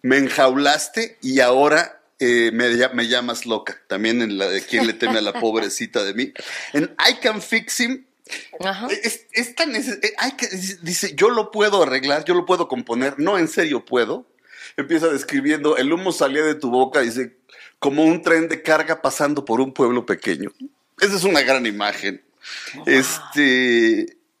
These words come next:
Speaker 2: Lo es.
Speaker 1: eh, dice, eh,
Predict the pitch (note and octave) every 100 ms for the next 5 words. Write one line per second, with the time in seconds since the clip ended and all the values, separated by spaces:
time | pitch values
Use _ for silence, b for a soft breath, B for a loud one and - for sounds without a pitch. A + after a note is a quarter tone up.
0 | _ _ _ _ - F#3+ F#3+ F#3+ - -
1 | E3 - - F#3+ E3 E3 D#3+ D#3 D#3 D3+
2 | E3 F3+ - E3 D3+ C#3+ D3+ C#3 C3+ C3
3 | B2+ A#2